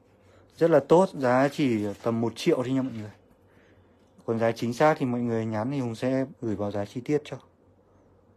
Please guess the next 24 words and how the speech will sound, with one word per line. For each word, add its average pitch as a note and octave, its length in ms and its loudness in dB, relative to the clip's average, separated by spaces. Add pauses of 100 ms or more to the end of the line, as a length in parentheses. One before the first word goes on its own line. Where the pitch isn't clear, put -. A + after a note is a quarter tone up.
(500)
Đấy. F#2+ 120 -16 (440)
Một A#2 160 -4
bốn A#2 200 -2
năm C#3 180 0
mươi, C#3+ 200 2
đôi C#3 120 2
này A#2+ 160 2
giá A2+ 120 2
gốc D3 200 0
là C3+ 100 2
một A2+ 260 -2
bảy G#2 180 -2
năm B2 260 -6
mươi. C3 200 -4 (1160)
Giá C3 880 0
thị C3+ 120 -4
trường A2+ 240 -4
chung, C3 260 0
giá A2+ 120 0
niêm B2+ 200 0
yết C#3+ 220 2
của G#2 120 -2
hãng B2+ 300 -2
nhập C3+ 100 -2